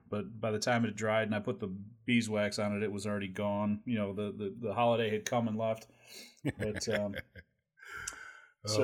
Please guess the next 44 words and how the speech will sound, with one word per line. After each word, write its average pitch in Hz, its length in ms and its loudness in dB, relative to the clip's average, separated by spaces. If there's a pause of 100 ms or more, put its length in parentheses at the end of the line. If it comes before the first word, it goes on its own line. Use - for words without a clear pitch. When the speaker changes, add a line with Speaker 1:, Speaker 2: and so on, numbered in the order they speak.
Speaker 2:
Oh, 107 200 6
Speaker 1:
but, - 100 2
Speaker 2:
the 175 100 6
Speaker 1:
uh, 156 220 8
Speaker 2:
cutting 95 320 4
boards. 90 600 -2 (160)
Speaker 1:
oh, 120 560 0
yeah. 101 420 -4 (160)
Hey, - 180 2
Speaker 2:
We - 60 6
Speaker 1:
you 139 40 8
Speaker 2:
just, 117 140 4
Speaker 1:
know 147 60 6
what 185 140 2
you 123 60 -2
should 120 120 2
Speaker 2:
we, 147 120 6
Speaker 1:
do? 104 240 -4 (300)
Speaker 2:
we 135 120 4
just 143 160 -2
did 120 100 2
a 101 80 2
cutting 113 300 2
board 95 220 0
challenge 90 640 0
for, 90 260 -2 (340)
um, 82 220 -6
for, 85 120 -8 (340)
uh, 71 200 -4 (260)
November 90 560 -2
in 80 200 -6
Toolmasters, 76 680 -4
and 76 240 -8
we, 104 260 -8
there 95 160 -2
were 131 80 2
some 73 220 -8 (140)
gorgeous, 90 600 -2 (100)
wow, 92 500 -2
are 73 100 -6
there 71 140 -8
some 76 200 -16
gorgeous 67 320 -10
cutting 64 240 -12